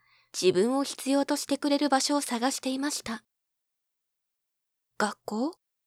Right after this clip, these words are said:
お家？公園？それとも森の中？女の子は誰かの一番になりたくて毎日泣いていました。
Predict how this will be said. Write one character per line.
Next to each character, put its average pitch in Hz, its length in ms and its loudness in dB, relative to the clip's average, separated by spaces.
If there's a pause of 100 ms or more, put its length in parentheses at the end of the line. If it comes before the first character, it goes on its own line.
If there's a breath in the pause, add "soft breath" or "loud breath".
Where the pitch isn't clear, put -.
(320)
お 190 100 -6
家？ 311 420 -2 (840)
公 220 300 0
園？ 339 160 0 (720)
そ - 220 -4
れ 285 100 0
と 349 140 0
も 277 240 0 (400)
森 262 320 4
の 320 100 2
中？ 339 480 -2 (3500)
女 254 320 0
の 285 140 -2
子 202 120 -10
は 220 220 -4 (460)
誰 233 280 6
か 202 120 -6
の 180 120 -6
一 254 260 -2
番 330 200 2
に 226 100 -2
な 208 100 0
り 208 80 -2
た 226 140 -2
く - 100 -14
て 208 240 -8 (320 soft breath)
毎 202 320 2
日 190 340 0
泣 180 220 0
い - 20 -6
て 277 120 -2
い 269 100 -2
ま 294 140 -2
し - 120 -6
た。 226 200 -8